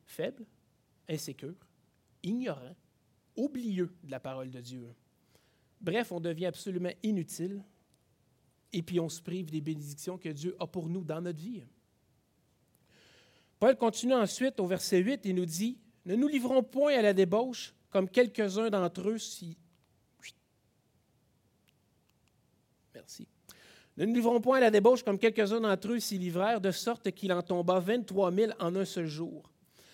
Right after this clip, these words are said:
La débauche ou les orgies, ou en fait tout excès, mais plus précisément ici on pointait les orgies,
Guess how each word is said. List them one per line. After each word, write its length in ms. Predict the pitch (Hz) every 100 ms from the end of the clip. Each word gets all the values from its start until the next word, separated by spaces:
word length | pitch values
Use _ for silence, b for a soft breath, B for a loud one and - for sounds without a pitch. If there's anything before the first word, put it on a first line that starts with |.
| b b b b
La 100 | 160
débauche 600 | 175 180 208 302 285 - -
ou 260 | 160 165 170
les 260 | 170 156
orgies, 440 | 160 147 147 208 - b b b b b b _ _ _ -
ou 280 | 175 180
en 120 | 180 175
fait 400 | - 233 - -
tout 180 | 330 - - - -
excès, 560 | 185 185 - 185 233 - _ _ _ _ _ _ _ _ _ _ _ _ _ _ _ - _ _
mais 260 | - 160 220
plus 220 | 220 254
précisément 580 | 233 220 208 185 190 214
ici 380 | 214 170 - 226
on 80 | 170
pointait 480 | 180 165 180 180 185
les 260 | 180 226
orgies, 380 | 170 147 143 196